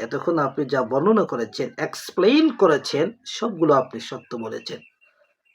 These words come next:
তারপরে নবীজিকে আবার প্রশ্ন করলেন, "ইয়া, ইয়া মুহাম্মদ,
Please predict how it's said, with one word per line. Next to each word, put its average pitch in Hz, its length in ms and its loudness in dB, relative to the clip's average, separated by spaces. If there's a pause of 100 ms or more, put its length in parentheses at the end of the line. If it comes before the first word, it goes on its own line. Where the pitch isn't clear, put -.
(200)
তারপরে 160 400 4
নবীজিকে 143 520 0
আবার 139 440 6
প্রশ্ন 135 400 -6
করলেন, 113 320 -2 (580)
"ইয়া, 117 220 -12 (160)
ইয়া 127 140 -4
মুহাম্মদ, 147 480 -2